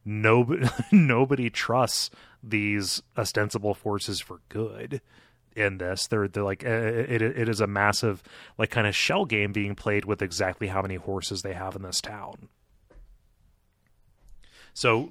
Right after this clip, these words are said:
Cordelia is, like, a specific kind of monster, but nobody is innocent in this. Like, and I love just this idea of, like, okay, well, it's, like, this tiny little town by the sea.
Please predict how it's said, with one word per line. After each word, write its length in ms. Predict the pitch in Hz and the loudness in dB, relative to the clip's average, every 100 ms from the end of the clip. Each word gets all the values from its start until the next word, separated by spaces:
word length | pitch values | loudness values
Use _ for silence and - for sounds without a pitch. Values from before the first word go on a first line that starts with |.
| - | 0
Cordelia 460 | - 131 147 127 110 | 4 6 8 6 6
is, 120 | 104 | 4
like, 120 | 107 | 2
a 40 | |
specific 760 | 101 - 98 - 127 107 - - - | 0 -2 -2 0 0 -2 -6 -14 -6
kind 300 | - 104 95 | 0 2 0
of 100 | 90 | -4
monster, 540 | 95 110 104 - 92 | 0 0 0 -6 -8
but 160 | 85 95 | -8 -2
nobody 380 | 107 113 101 | 0 2 -2
is 140 | 90 87 | -4 -6
innocent 400 | 95 92 - - | -6 -6 -10 -12
in 80 | 65 | -12
this. 260 | - - - - - _ | -10 -10 -12 -14 -20 _
Like, 200 | 101 104 | 2 4
and 100 | 104 | 4
I 60 | 101 | 4
love 440 | 95 107 104 92 | 6 8 8 6
just 320 | 104 95 - - - - | 0 -2 -4 -10 -20 -12
this 200 | 117 110 | -2 2
idea 440 | 110 95 90 104 98 | 2 2 0 0 2
of, 120 | 85 | 0
like, 180 | 92 95 | -4 -4
okay, 320 | 139 - 107 | -4 0 0
well, 160 | 104 104 | 0 -2
it's, 120 | 98 | -2
like, 100 | 101 | -4
this 200 | 101 98 | -4 -6
tiny 320 | - - 98 | -6 -4 -4
little 180 | 98 98 | -2 -4
town 240 | - 101 98 | -4 -6 -4
by 120 | 92 | -4
the 100 | 90 | -6
sea. 320 | - 104 95 | -6 -6 -8